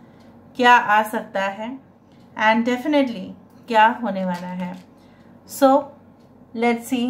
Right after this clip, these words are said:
let's find out। Timeless collective for all zodiac signs and it is a general prediction। Please like, share and subscribe the channel। Thank you so much for being with me।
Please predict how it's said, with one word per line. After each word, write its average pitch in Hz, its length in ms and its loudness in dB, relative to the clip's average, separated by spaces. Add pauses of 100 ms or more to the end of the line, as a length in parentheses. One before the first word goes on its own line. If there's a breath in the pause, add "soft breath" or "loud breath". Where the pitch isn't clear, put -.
(260)
let's 202 180 -6
find 185 360 0
out। 190 200 -8 (480 loud breath)
Timeless 269 600 4
collective 233 480 0
for 226 160 0
all 214 180 2
zodiac 214 380 -4
signs 220 280 0
and 196 140 -2
it 196 220 -8
is 226 80 -4
a 208 80 -6
general 185 320 0
prediction। 185 420 -8 (480 loud breath)
Please 226 260 2
like, 208 220 0
share 262 260 4
and 247 180 2
subscribe 214 400 -6
the 202 140 -12
channel। 220 300 -2
Thank 220 180 -4
you 190 60 -10
so 185 180 -8
much 185 220 0
for 185 200 -4
being 170 240 -10
with - 160 -16
me। 180 100 -10